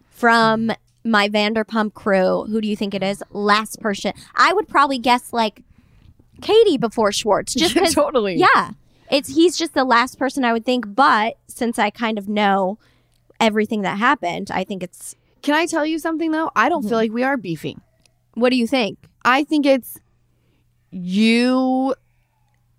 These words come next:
Speaker 2: you've shown to me
Speaker 1: Yeah.
Speaker 2: what type of person you are, which, by the way, he's not a bad person, but, like, at this point in my life, you come correct
Speaker 1: Mm-hmm.
Speaker 2: or I want nothing to do with you. Beefing to me is like,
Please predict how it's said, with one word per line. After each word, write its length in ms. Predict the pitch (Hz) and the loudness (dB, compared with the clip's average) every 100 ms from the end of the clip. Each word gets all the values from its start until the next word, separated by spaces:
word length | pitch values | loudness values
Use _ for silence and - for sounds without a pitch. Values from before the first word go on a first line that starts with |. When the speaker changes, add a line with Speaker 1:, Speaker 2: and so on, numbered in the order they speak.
| _ | _
Speaker 2:
you've 580 | 202 202 240 262 226 202 | -8 0 0 0 -2 -8
shown 460 | - - 240 220 254 | -8 -2 0 2 0
to 140 | - | -2
me 420 | 262 175 160 233 285 | -4 -4 -6 -8 -10
Speaker 1:
Yeah. 240 | - 214 185 | -6 -4 -4
Speaker 2:
what 360 | - 190 214 - | -8 -2 0 0
type 220 | 226 214 | -2 -2
of 180 | 220 202 | -4 -8
person 640 | - 196 196 214 208 220 220 _ _ _ _ _ _ - | -6 -6 -4 -6 -6 -8 -12 _ _ _ _ _ _ -12
you 320 | 185 214 240 | -6 -4 -2
are, 360 | 165 147 143 220 | -2 -2 -2 -4
which, 340 | 208 196 - - | -4 -4 -6 -8
by 260 | 185 196 220 | 0 2 2
the 80 | |
way, 160 | 226 190 | 0 -2
he's 180 | 208 202 | -4 -4
not 200 | 185 202 | 0 0
a 40 | |
bad 400 | 196 185 180 185 | 0 0 0 0
person, 480 | - 156 156 175 196 | -6 -10 -10 -10 -6
but, 220 | 190 175 | -4 -2
like, 180 | 175 165 _ _ _ _ _ _ - | -4 -8 _ _ _ _ _ _ -4
at 180 | 180 - | -2 0
this 220 | 214 214 | -4 -4
point 280 | - 220 208 | -8 -8 -6
in 60 | |
my 160 | 214 202 | -4 -4
life, 480 | 190 180 240 320 - _ _ | -2 -4 -4 -8 -18 _ _
you 160 | 175 196 | -8 -8
come 260 | - 196 | -6 -6
correct 580 | 226 302 208 170 254 - | -2 0 0 -2 -4 -10
Speaker 1:
Mm-hmm. 340 | 240 220 214 220 - | -6 -4 -6 -8 -2
Speaker 2:
or 120 | 226 | 2
I 100 | 220 | 2
want 220 | 233 220 | 2 0
nothing 260 | 208 220 226 | -2 -4 -6
to 80 | 240 | -4
do 160 | 302 | -4
with 120 | 370 | -6
you. 180 | 214 165 _ _ _ - 190 | -8 -10 _ _ _ -14 -2
Beefing 480 | 269 370 - 370 330 | 2 2 0 -4 -2
to 120 | 285 | 0
me 240 | 240 247 | 0 0
is 140 | 233 208 | -2 -2
like, 180 | 185 | -4